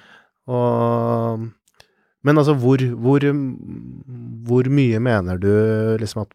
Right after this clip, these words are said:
prisene på Finn er eh, overprises i forhold til hva de i realiteten går for sånn i,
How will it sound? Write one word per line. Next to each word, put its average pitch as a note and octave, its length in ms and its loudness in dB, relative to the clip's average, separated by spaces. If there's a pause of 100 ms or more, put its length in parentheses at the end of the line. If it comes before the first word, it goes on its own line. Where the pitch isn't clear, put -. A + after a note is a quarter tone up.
prisene G#2+ 380 -4
på G#2+ 160 -10
Finn G#2+ 400 -2
er G2+ 420 -4 (680)
eh, A2+ 160 -14 (160)
overprises G#2 680 2
i A#2+ 60 4
forhold G#2+ 200 2
til G#2+ 100 -2
hva G2+ 100 -2
de G2+ 80 0
i G#2 300 0
realiteten G#2+ 520 -2
går F2+ 240 -2
for A2 160 -6
sånn G#2 200 -6
i, G#2+ 80 -4